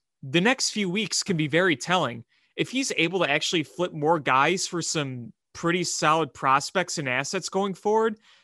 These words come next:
then yeah, you can say he's off to a good, good start. I just, I, I can't help but wonder what's going to happen,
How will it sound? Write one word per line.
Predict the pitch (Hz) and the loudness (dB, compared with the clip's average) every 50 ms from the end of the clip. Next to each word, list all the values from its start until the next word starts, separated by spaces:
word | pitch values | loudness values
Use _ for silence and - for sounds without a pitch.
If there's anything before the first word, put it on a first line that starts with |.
| _ - | _ 0
then | 208 214 202 | 2 2 2
yeah, | 214 254 294 | 2 2 2
you | 320 269 196 | 2 0 0
can | - 202 175 151 | 0 -2 -2 -2
say | - - 208 202 | 0 2 2 2
he's | 190 156 | 2 2
off | 202 190 185 180 - | 2 2 2 2 0
to | 190 180 165 | 0 0 0
a | 156 | 0
good, | 139 170 165 160 143 135 131 - _ _ _ _ _ - | 0 0 0 0 -2 -4 -12 -18 _ _ _ _ _ 0
good | 175 165 139 | 0 0 0
start. | - - - - 226 226 165 - - _ _ _ _ _ _ _ _ _ _ _ _ _ _ _ _ _ _ _ _ _ - | 0 -4 0 2 2 2 2 0 -4 _ _ _ _ _ _ _ _ _ _ _ _ _ _ _ _ _ _ _ _ _ 0
I | 165 175 | 2 2
just, | 175 185 175 - - - - - 117 - - - | 4 4 2 0 -2 -6 -8 -10 -12 -12 -10 -10
I, | 143 - - | -10 -4 -2
I | - 165 | 0 -2
can't | 165 - - - 180 175 - | -2 -2 -4 -4 -4 -4 -2
help | 151 170 175 160 - | -2 -2 -2 -2 -2
but | 156 - | -4 -4
wonder | 131 135 139 160 202 214 196 156 147 135 127 123 123 - _ _ _ _ _ _ _ _ _ _ _ _ _ _ _ _ _ _ - - - | -4 -4 -2 0 0 0 0 0 0 0 0 0 -2 -6 _ _ _ _ _ _ _ _ _ _ _ _ _ _ _ _ _ _ -20 -18 -8
what's | 151 147 185 233 - - - | -2 0 2 2 2 0 0
going | - 196 180 160 151 | 2 2 2 2 0
to | 127 | -4
happen, | 110 - 123 113 - - 127 117 131 151 160 | -6 -6 -6 -8 -8 -8 -8 -8 -8 -8 -8